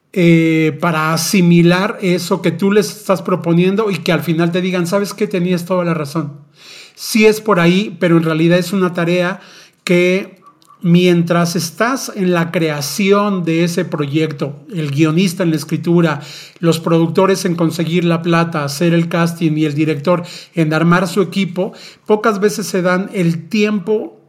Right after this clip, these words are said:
exclusivo de decir, "¿a qué suena? ¿Qué quiero que suene? ¿Cómo va a sonar?". Y yo hago eso,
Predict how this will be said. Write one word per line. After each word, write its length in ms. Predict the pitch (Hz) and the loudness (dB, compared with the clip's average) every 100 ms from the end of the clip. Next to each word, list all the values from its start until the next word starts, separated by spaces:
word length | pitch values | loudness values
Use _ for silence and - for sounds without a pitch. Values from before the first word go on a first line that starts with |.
| _ | _
exclusivo 920 | 180 170 - 185 175 - 202 208 214 | -4 -4 -4 -4 -4 -2 -2 0 0
de 140 | 170 | 0
decir, 460 | 165 156 185 170 147 - - - _ _ _ _ _ _ _ - | -2 -2 -2 -4 -4 -12 -20 -20 _ _ _ _ _ _ _ -20
"¿a 140 | - 170 | -14 -4
qué 120 | 233 | -2
suena? 500 | - 247 214 147 - - _ _ _ _ _ _ _ | 0 0 2 -2 -6 -20 _ _ _ _ _ _ _
¿Qué 160 | 220 170 | -4 0
quiero 360 | 247 233 214 | 2 2 2
que 120 | 220 | 0
suene? 500 | 180 - 208 175 143 - - | -2 0 0 2 -2 -6 -4
¿Cómo 320 | 233 208 226 | 0 2 0
va 140 | 196 196 | 0 -2
a 40 | |
sonar?". 640 | 180 196 180 180 170 139 - _ _ _ _ _ _ _ _ | -2 -2 0 0 0 -6 -20 _ _ _ _ _ _ _ _
Y 100 | 202 | 0
yo 260 | 170 190 185 | 4 6 6
hago 280 | 180 175 170 | 4 4 4
eso, 280 | 165 - | 2 -4